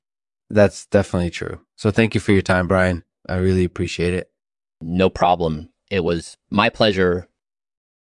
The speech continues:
Speaker 1: Thanks for listening to the Lexman Artificial Podcast, where we're here to help you procrastinate.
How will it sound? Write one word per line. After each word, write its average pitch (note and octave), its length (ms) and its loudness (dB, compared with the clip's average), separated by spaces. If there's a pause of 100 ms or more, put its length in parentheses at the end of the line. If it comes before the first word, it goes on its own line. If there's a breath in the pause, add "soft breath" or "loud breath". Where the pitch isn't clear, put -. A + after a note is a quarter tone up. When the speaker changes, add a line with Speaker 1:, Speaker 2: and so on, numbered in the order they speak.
(560)
Speaker 1:
Thanks A2 220 2
for G#2+ 120 2
listening G2 340 4
to F2+ 100 -4
the E2+ 100 2
Lexman F2 360 2
Artificial D#2+ 420 -4
Podcast, E2 640 -2
where E2+ 140 -6
we're F2 100 -2
here F#2+ 240 2
to F2+ 140 -2
help E2+ 260 -4
you E2 80 -6
procrastinate. E2 880 0